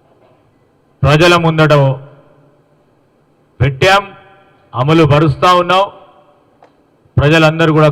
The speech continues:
గమనిస్తా ఉన్నారు. రెండు ప్రధానమైన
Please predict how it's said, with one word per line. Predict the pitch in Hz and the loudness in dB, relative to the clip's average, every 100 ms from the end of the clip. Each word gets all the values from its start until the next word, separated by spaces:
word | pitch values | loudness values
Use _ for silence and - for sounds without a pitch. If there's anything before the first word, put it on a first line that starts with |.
| 135 | 0
గమనిస్తా | 139 139 - 131 | 0 0 -2 -4
ఉన్నారు. | 117 101 - - _ _ _ _ _ _ _ _ _ _ _ _ _ _ _ _ _ _ _ _ 110 | -6 -10 -16 -20 _ _ _ _ _ _ _ _ _ _ _ _ _ _ _ _ _ _ _ _ -6
రెండు | 135 202 220 - | -4 -2 -2 -2
ప్రధానమైన | 190 196 214 226 220 220 | 0 2 4 2 2 0